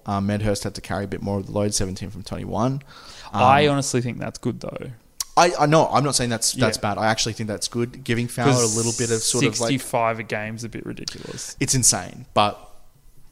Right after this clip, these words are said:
Speaker 1: if you Fowler, Fowler's just like, <laughs> "I don't care." But I look at
Speaker 2: <laughs>
Speaker 1: Bassett from thirty-three from thirty-nine and twenty-two,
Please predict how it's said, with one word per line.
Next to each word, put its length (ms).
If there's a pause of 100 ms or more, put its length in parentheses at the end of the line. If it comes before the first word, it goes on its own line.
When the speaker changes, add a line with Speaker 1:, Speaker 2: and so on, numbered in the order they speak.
Speaker 1:
if 100
you 60
Fowler, 300
Fowler's 260
just 120
like, 120
<laughs> 260
"I 40
don't 160
care." 240 (760)
But 160
I 60
look 180
at 100
Speaker 2:
<laughs> 0
Speaker 1:
Bassett 320
from 280
thirty-three 420
from 140
thirty-nine 500
and 80
twenty-two, 420